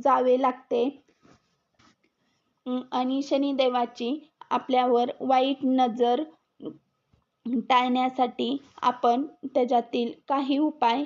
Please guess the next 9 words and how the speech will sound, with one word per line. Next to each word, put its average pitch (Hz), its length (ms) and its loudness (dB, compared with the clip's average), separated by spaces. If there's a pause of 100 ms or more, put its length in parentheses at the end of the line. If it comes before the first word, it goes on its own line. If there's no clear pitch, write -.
(340)
पाहणार 262 420 0
आहे. 262 400 -2 (440)
जर 269 280 0
एखाद्या 277 600 0 (340)
व्यक्तीला 254 600 0 (140)
शनिदेवाला 254 760 0
प्रसन्न 269 560 0
करायचे 254 440 2
असेल, 240 580 0